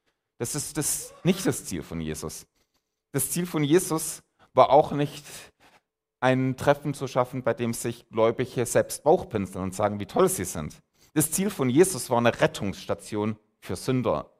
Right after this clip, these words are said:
einzurichten. Eine Station, in der Sünder Gottes Gnade begegnen und Gnade verändert. Die fromme Blase zur Zeit von Jesu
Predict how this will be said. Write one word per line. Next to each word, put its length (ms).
einzurichten. 800
Eine 80
Station, 680
in 120
der 140
Sünder 720
Gottes 500
Gnade 400
begegnen 720
und 160
Gnade 500
verändert. 680
Die 140
fromme 380
Blase 560
zur 180
Zeit 260
von 140
Jesu 460